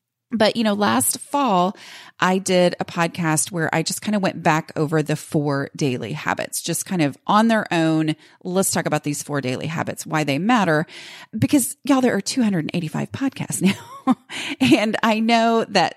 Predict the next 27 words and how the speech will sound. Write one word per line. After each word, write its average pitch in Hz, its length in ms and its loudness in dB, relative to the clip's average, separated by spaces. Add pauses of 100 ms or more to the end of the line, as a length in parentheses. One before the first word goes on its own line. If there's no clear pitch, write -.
a 165 60 -2
lot 466 300 2
of 330 80 2
you 190 160 0
listen 196 380 0
to - 200 -4
every 185 220 -4
single 156 280 -2
one, 208 320 2
which - 200 -4
amazes 170 440 0
me. 151 220 -4 (400)
Um, 180 300 4
but 269 100 4
a 294 60 0
lot 294 160 2
of 294 80 -2
you 294 80 2
don't. - 340 2
A - 60 0
lot 175 120 4
of 196 80 -4
you 208 80 -4
kind 214 280 -2
of, 202 280 -4
you 208 100 -2
know, 180 240 -2